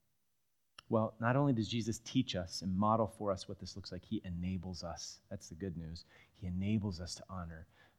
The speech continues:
the creation order. So his humble service can empower yours and mine. He,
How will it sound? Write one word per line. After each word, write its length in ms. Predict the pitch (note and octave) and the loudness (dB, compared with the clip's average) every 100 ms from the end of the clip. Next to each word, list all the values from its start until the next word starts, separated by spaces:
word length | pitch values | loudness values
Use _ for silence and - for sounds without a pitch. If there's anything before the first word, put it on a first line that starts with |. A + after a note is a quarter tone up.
| - | -10
the 80 | |
creation 680 | F#2+ - G2 F#2 - F2 E2 - | -8 -2 0 2 0 -2 -4 -6
order. 360 | G#2 G2 F2 D#2 - _ | -6 -6 -6 -12 -18 _
So 180 | - G#2 - | -4 -4 -2
his 360 | - D#3 D3+ D3+ - - | 8 10 10 6 -4 -10
humble 440 | - B2+ A2+ G#2+ - - | 2 4 6 2 -2 -6
service 420 | - B2+ A#2 G#2+ | 2 4 4 2
can 240 | - A2+ - | 2 2 2
empower 880 | G2+ G2 - - - B2+ B2+ G2+ G2+ - _ - | 0 -2 -4 -4 2 4 4 2 0 -10 _ -6
yours 500 | G2 G#2+ F#2+ D#2+ - - | -2 0 0 -2 -6 -6
and 140 | G2 F2+ | -6 -4
mine. 320 | F2 E2 D2 D#2 - _ _ _ _ _ _ _ _ _ _ _ _ _ | -4 -6 -10 -16 -20 _ _ _ _ _ _ _ _ _ _ _ _ _
He, 160 | D#3 | 0